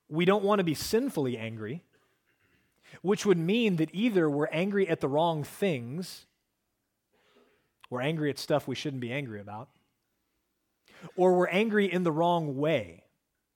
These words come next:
You're angry at the right stuff, but you're not, you're not expressing that anger in a God-honoring way,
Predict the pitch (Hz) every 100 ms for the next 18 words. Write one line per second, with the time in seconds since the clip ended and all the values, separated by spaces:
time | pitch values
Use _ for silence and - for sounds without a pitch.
0 | _ _ - 156 160 190 190 175 165 151
1 | 143 139 - - 214 143 - 147 147 143
2 | 156 - _ _ _ _ - 147 160 -
3 | - 196 - 165 139 123 151 165 147 120
4 | 127 120 110 135 135 127 131 131 120 113
5 | 110 131 104 104